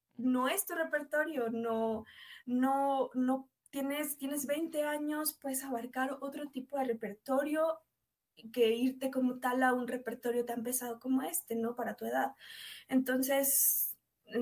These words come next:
digo, "Pues sí, sí es cierto", ¿no? Me da clases la maestra María, me desbloquea un montón de cosas que tenía, este, vocales, sobre técnica, me dice, este, "Esta, esta frase no se dice así, esto trata de decirlo así, esto ubícalo en tal parte,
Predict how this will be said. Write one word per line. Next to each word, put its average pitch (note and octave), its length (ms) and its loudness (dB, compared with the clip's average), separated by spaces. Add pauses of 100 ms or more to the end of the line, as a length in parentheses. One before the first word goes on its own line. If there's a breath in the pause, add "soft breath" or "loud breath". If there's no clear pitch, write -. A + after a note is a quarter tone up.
digo, A#3 420 6
"Pues A#3 180 -2
sí, A#3 140 0
sí A#3 140 0
es A3 120 0
cierto", - 360 -2
¿no? B3 260 0
Me C4+ 120 4
da B3+ 140 6
clases C4 340 2
la A3+ 100 6
maestra A3 380 0
María, G#3+ 440 2
me A#3+ 160 4
desbloquea A3+ 1000 4
un C#4 200 0
montón B3 720 0
de - 160 2
cosas G#3+ 380 -2
que G#3 120 -14
tenía, G#3+ 500 -2 (480 loud breath)
este, G#3+ 440 4
vocales, A3+ 880 2 (160)
sobre G#3 320 0
técnica, A#3+ 720 4
me A3+ 200 4
dice, G#3+ 540 0
este, G#3+ 340 2
"Esta, A3+ 280 0
esta A3+ 300 -2
frase A3+ 260 -4
no G#3+ 120 0
se G#3+ 120 -4
dice G#3+ 240 -2
así, D4 400 0
esto B3+ 220 -2
trata G#3+ 340 0
de G3 140 2
decirlo G#3 280 -6
así, D4 280 -2
esto C4+ 220 -4
ubícalo G#3+ 380 0
en G#3 100 0
tal G3 200 -2
parte, D4 500 2